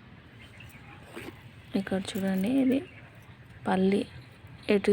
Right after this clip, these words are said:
తిరిగి మనము బుడ్డలు విత్తనాలు అంటారు కదా, వేరుశనగలు, అవి పెట్టుకున్నామంటే అవి ఉన్నాయేమో అని ఇంకా గార్డెన్ మొత్తం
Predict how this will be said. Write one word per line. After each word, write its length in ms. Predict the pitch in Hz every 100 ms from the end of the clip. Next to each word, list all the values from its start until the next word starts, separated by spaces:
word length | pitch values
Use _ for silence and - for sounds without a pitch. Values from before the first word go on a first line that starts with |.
| 208
తిరిగి 300 | 202 202 247 233
మనము 340 | 208 208 233 330 - - - - - - - - - - - - - - - - - - -
బుడ్డలు 320 | 202 196 202
విత్తనాలు 420 | 202 208 202 190 185
అంటారు 300 | 180 190 196
కదా, 160 | 190 185 190
వేరుశనగలు, 680 | 196 202 185 180 185 185 190 - - - - - - - - 220
అవి 160 | 214 208
పెట్టుకున్నామంటే 920 | 190 - - 220 208 208 202 202 220 262 - - - - - - - 202
అవి 100 | 190
ఉన్నాయేమో 520 | 190 196 202 208 202 202 196
అని 160 | 202 214
ఇంకా 240 | 202 202 202 214
గార్డెన్ 360 | 196 185 190 190 190
మొత్తం 440 | - - -